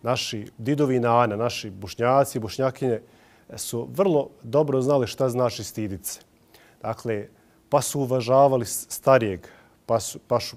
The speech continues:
pa su poštovali učenijeg i tako dalje. A, kada dođe gost, evo kolega je malo prije govorio, ustajalo se iz poštovanja, iz stida da mi ne bismo sjed-, sjedili, a da gost nema gdje sjesti. Kad dođe učen čovjek,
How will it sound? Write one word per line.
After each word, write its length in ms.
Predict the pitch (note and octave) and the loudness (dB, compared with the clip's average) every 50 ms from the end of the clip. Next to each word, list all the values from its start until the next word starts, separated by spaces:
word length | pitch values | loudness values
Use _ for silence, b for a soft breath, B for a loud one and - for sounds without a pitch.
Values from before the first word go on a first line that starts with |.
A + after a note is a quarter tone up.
| - _ | -10 _
pa 120 | - C3 A#2+ | -2 -2 -2
su 140 | - - | -2 -4
poštovali 520 | - - D3+ C#3+ - - D3 C3+ C3 B2 B2 C3 | -2 0 0 0 0 0 0 0 0 0 -2 -6
učenijeg 600 | A#2 - - D3 D3+ C#3+ C#3 B2 G#2 F#2+ F2+ - - b b b b b b b | -10 -4 0 2 2 2 2 0 -2 -4 -6 -10 -20 b b b b b b b
i 60 | B2 | -4
tako 300 | - C3 B2+ - - C3 | 0 0 2 2 0 -2
dalje. 320 | A2+ A#2+ A#2 G#2 F#2+ F#2 - b b b b b b b | 0 2 2 0 0 -4 -10 b b b b b b b
A, 260 | b - A#2+ A#2 A2+ | b -8 -6 -4 -4
kada 300 | A2 - - B2+ B2+ C3+ | -4 -2 0 0 2 2
dođe 340 | C3 D3 E3 D#3+ D3 D3+ D3 | 2 2 2 2 4 2 2
gost, 400 | C#3 C#3 D#3+ D#3 D3+ C3 - - | 4 4 6 6 6 4 4 0
evo 100 | C3 A#2+ | -4 -4
kolega 320 | - - B2+ C3+ C#3 C3+ C3 | -2 -2 0 0 2 2 2
je 40 | |
malo 200 | C3 C#3 C#3 B2+ | 2 2 0 0
prije 200 | - - C3 B2+ | 0 -2 -2 -2
govorio, 520 | A2+ A#2+ A#2 A#2+ B2+ C3 C3 C3 B2+ A#2 A2 B B B B B B B B - | 0 0 0 0 2 2 4 4 2 2 0 B B B B B B B B -6
ustajalo 580 | D3 F3+ E3+ - - D#3+ D3+ D3 C3+ C3 B2+ | -4 -4 -4 -2 2 4 4 4 4 2 0
se 200 | - - - A#2 | -2 -4 -6 -6
iz 220 | - C#3 B2+ A2 - | -4 -4 -6 -6 -6
poštovanja, 760 | - A2+ - - - A2+ G#2 A#2 B2 C3+ D3 D3 C#3 B2 | -8 -8 -8 -10 -8 -4 2 4 6 6 6 6 4 2
iz 220 | A2+ C3+ B2+ A#2+ - | -2 -2 -4 -4 -4
stida 480 | - - - E3+ F3 F3 E3 D3+ D3 | -6 -4 -2 0 2 4 4 4 4
da 100 | C3+ C#3 | 4 4
mi 140 | C#3 D3+ D3+ | 2 2 4
ne 120 | D3 D3+ D3 | 4 2 2
bismo 280 | C3+ B2 - - A2+ | 0 -2 -6 -8 -8
sjed-, 360 | - - - D3+ D#3+ D#3 - - | -8 -2 2 2 2 2 0 -4
sjedili, 640 | - - - - D#3 E3 E3+ D#3+ E3+ D#3+ D#3 C#3+ C#3 | -10 -10 -4 0 2 2 2 2 2 0 -2 -2 -2
a 120 | - C#3 C3+ | -2 0 0
da 200 | B2 C#3+ C3+ C#3 D3+ | 2 2 0 0 -4
gost 480 | C#3 B2 C3 D3 D3+ D3+ C#3+ - - | -8 -4 0 2 4 4 4 2 0
nema 280 | C3 C3 C#3+ C#3+ C#3+ C#3 | 0 2 2 2 2 2
gdje 180 | C3+ D3 C#3+ | 0 0 0
sjesti. 400 | - - - C#3+ A#2+ - - - | 0 0 0 -2 -2 -2 -4 -10
Kad 120 | - A2 G#2+ | -10 -6 -2
dođe 280 | B2 C#3+ C#3+ C#3 C#3+ | 0 0 2 2 2
učen 300 | D3 D#3+ D#3 - D#3+ C#3 | 0 0 -2 -4 -4 -6
čovjek, 460 | B2 - E3 E3 D3+ D#3 D3 D3+ - | -2 0 0 2 2 2 0 -2 -6